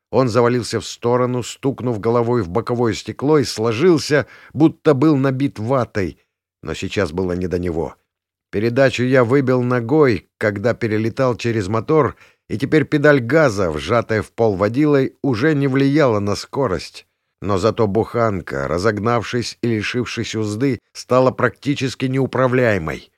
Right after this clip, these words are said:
Усаживаться и нащупывать педаль тормоза было невозможно, да и куда там тормозить?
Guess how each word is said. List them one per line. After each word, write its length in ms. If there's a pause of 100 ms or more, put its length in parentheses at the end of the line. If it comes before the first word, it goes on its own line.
(420)
Усаживаться 720
и 40
нащупывать 680
педаль 360
тормоза 500
было 240
невозможно, 880 (180)
да 140
и 80
куда 460
там 260
тормозить? 840